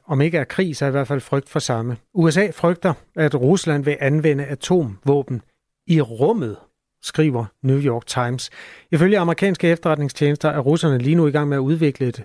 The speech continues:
våben, der kan sætte gang i en ny kold krig. Og dermed er rumvåben måske ikke længere kun forbeholdt science fiction film.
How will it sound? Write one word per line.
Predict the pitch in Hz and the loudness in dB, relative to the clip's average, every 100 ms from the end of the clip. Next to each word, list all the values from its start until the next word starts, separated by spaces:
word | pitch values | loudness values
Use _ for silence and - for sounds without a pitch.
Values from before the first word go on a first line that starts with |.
| - | -10
våben, | 123 170 170 135 - | 0 0 2 -6 -4
der | 139 | -6
kan | - 123 | -4 -6
sætte | - 135 123 | -2 -2 -2
gang | - 139 151 | -4 -4 -4
i | 156 147 147 | -6 -6 -4
en | 127 120 | -2 0
ny | 160 - _ | -2 -6 _
kold | - 135 - _ | -4 -4 -6 _
krig. | - 143 127 _ _ - - - - - _ _ _ _ _ | -4 -4 -4 _ _ -20 -18 -18 -20 -20 _ _ _ _ _
Og | 135 | -4
dermed | 160 180 165 | -2 0 0
er | 151 | 0
rumvåben | 151 123 139 202 165 123 139 135 127 101 _ | -2 -2 -2 -2 -6 -2 -2 -2 -8 -10 _
måske | 127 127 - 233 214 - | -4 -2 -2 -6 -6 -8
ikke | 190 160 139 | -2 -2 0
længere | 120 127 127 | 0 0 0
kun | 135 143 | 0 -2
forbeholdt | - 123 131 113 123 - | 0 -2 -2 -2 -4 -4
science | - 117 131 | -4 -2 -4
fiction | - 113 - 127 | -4 -6 -2 -2
film. | - 117 104 | 0 -2 -4